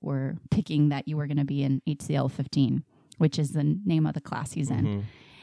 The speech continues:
Speaker 1: Uh, anyway, he's like, "Put me on the next train there." And I was like, "What?"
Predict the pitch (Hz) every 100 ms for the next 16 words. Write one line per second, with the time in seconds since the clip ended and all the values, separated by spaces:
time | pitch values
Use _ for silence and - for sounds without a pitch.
0 | - - 160 156 - 202 175 147 131 180
1 | 170 147 294 285 294 269 254 247 - 214
2 | 208 208 196 165 151 _ - 196 196 175
3 | 151 _ _ _ _ _ 170 165 226 -
4 | -